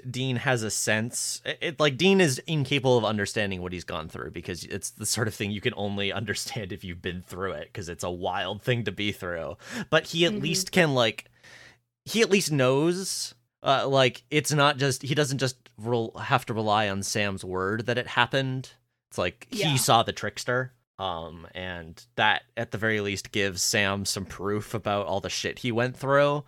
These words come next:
Speaker 1: in a way that I could see Dean, like, not believing him or being like, "Dude, that's w-, weird."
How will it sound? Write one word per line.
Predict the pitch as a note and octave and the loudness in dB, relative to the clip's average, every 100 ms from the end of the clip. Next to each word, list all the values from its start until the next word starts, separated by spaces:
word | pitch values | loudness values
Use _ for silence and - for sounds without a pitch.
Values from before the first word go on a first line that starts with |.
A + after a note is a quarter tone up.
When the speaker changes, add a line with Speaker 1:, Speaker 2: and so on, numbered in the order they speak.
| - - - | -14 -20 -2
Speaker 1:
in | A#2+ | 0
a | A2 | 2
way | G#2+ | 2
that | G#2+ G2 | 2 0
I | G2+ | 0
could | A2 - | -2 -4
see | G#2+ G2+ | -4 -2
Dean, | G2 G#2 G2 | -2 -4 -2
like, | F#2 F#2 | -4 -2
not | G2 F#2+ F#2 - _ - | -2 0 -2 -6 _ -8
believing | G#2 G2 F#2 G2+ | -4 -4 -4 -4
him | F#2+ F2+ F2+ | -4 -4 -6
or | |
being | F2 F#2 F2 | -6 -6 -6
like, | F2 F2 - - - - | -6 -8 -10 -20 -18 -12
"Dude, | A2 G2+ F#2 | -6 -6 -2
that's | G#2 G2+ | -2 -2
w-, | - G#2 - | -8 -14 -12
weird." | A2+ F#2+ F#2 F2 F#2 F2 | -10 -6 -4 -2 -4 -6